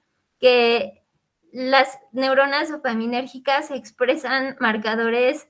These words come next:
de glutamato desde etapas muy tempranas del desarrollo embrionario, lo que despierta la cuestión de qué podría estar haciendo el glutamato a edades tan tempranas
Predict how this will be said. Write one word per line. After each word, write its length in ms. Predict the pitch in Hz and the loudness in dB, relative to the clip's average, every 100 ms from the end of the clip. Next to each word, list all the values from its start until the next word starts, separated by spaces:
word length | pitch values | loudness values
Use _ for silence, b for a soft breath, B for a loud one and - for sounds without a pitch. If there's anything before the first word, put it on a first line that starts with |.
| _ | _
de 200 | 240 226 | -2 -2
glutamato 840 | 233 226 214 226 233 254 262 330 b b b | 0 -4 -4 -4 -4 -4 -4 -6 b b b
desde 420 | 233 233 233 233 220 | -2 -2 -2 -4 -4
etapas 500 | 214 254 254 262 269 | -2 -2 0 -2 -2
muy 200 | 269 262 | -10 -6
tempranas 640 | 262 - 226 247 233 226 | -6 -6 -4 -2 -2 -2
del 180 | 226 208 | -2 -2
desarrollo 580 | 214 226 208 240 226 | -4 -6 -8 -6 -6
embrionario, 680 | 262 262 262 269 262 262 339 - _ _ _ _ _ _ _ _ | -6 -6 -6 -6 -6 -4 -6 -6 _ _ _ _ _ _ _ _
lo 180 | 262 262 | -2 2
que 140 | 262 | 4
despierta 580 | 247 247 - 262 220 269 | 2 0 0 0 2 -2
la 460 | 285 247 233 214 220 | 0 2 2 0 -2
cuestión 640 | 220 220 - 269 330 320 _ _ | -4 -4 -4 0 0 -2 _ _
de 220 | 220 240 233 | -4 -2 2
qué 140 | 285 | 0
podría 500 | 285 285 269 262 254 | 2 2 2 2 0
estar 480 | 302 - 240 247 - | -2 -2 0 0 0
haciendo 520 | 262 - 254 240 240 | -2 -4 -6 -4 -4
el 560 | 254 233 214 208 208 202 | -4 -2 -2 0 0 0
glutamato 880 | 233 220 208 220 233 247 - 269 311 | -2 -4 -2 -4 -4 -6 -4 -4 -2
a 140 | 220 202 | -2 0
edades 380 | 226 220 233 | 0 -2 -4
tan 220 | 254 233 202 | -6 -10 -6
tempranas 720 | 196 214 240 247 233 - | -4 -2 -2 -2 -4 -6